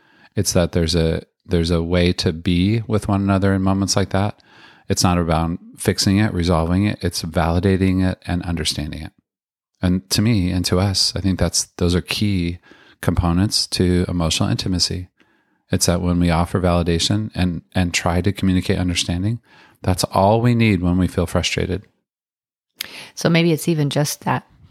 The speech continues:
Speaker 2: taking that moment. You know, we talked about reflection, maybe versus reaction. So that moment where, okay, you, you express something, and then instead of just, <gasps> you know, "I'm gonna just respond right away with my reaction,"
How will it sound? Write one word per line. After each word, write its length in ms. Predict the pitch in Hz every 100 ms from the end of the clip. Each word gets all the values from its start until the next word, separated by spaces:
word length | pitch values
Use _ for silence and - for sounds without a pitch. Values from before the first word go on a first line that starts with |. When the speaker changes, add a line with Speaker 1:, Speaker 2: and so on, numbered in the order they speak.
| -
Speaker 2:
taking 260 | 147 143
that 180 | 135 226
moment. 580 | 151 139 135 190 - - - _ -
You 120 | 143
know, 140 | 135
we 100 | 131
talked 180 | - 131
about 180 | - 190
reflection, 680 | 139 - 139 - - 139 135
maybe 300 | 135 135 147
versus 440 | 139 127 151 160
reaction. 420 | 139 127 - 135
So 320 | - 127 151 -
that 260 | - -
moment 540 | 151 147 147 143 135 -
where, 280 | 131 127 - - _ _ _ _ -
okay, 180 | 151 143
you, 180 | 139 127 -
you 100 | 160
express 300 | 147 - 180
something, 320 | 165 143 147
and 100 | 147
then 100 | 139
instead 240 | 135 127 170
of 80 | 156
just, 160 | 143 233 -
<gasps> 200 | - _
you 80 | 160
know, 60 | 156
"I'm 120 | 147
gonna 280 | 143 127 82 _ _ _ - -
just 240 | 143 -
respond 460 | 170 170 214 185 170
right 140 | 170
away 220 | 170 170
with 160 | 156 -
my 120 | 147
reaction," 520 | 143 147 147 - 139